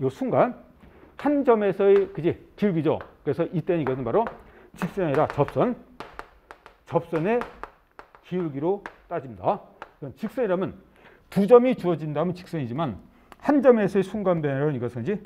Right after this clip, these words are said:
접선의 기울기가 되는 겁니다. 자, 이것도 똑같이 한계입니다. 그래서 경제에서는 이거를, 어, 두 점이 주어지면 이렇게 구하고 한 점이 주어지면 이렇게 구하면 돼.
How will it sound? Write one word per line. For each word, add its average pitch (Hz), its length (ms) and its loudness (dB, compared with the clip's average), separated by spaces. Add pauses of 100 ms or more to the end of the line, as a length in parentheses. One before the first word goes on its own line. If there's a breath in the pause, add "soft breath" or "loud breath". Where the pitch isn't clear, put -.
접선의 190 380 -6
기울기가 139 180 -2
되는 95 160 -8
겁니다. - 300 -16 (680 loud breath)
자, 143 100 2
이것도 226 300 4
똑같이 202 280 0
한계입니다. 175 580 -2 (420 soft breath)
그래서 220 300 4
경제에서는 202 760 -2
이거를, 151 440 -2 (360 loud breath)
어, 131 220 -4
두 175 160 -6
점이 247 300 2
주어지면 208 460 0
이렇게 151 180 -4
구하고 143 380 2 (300)
한 277 200 2
점이 240 240 2
주어지면 180 320 0
이렇게 139 180 -6
구하면 113 240 -4
돼. 95 160 -16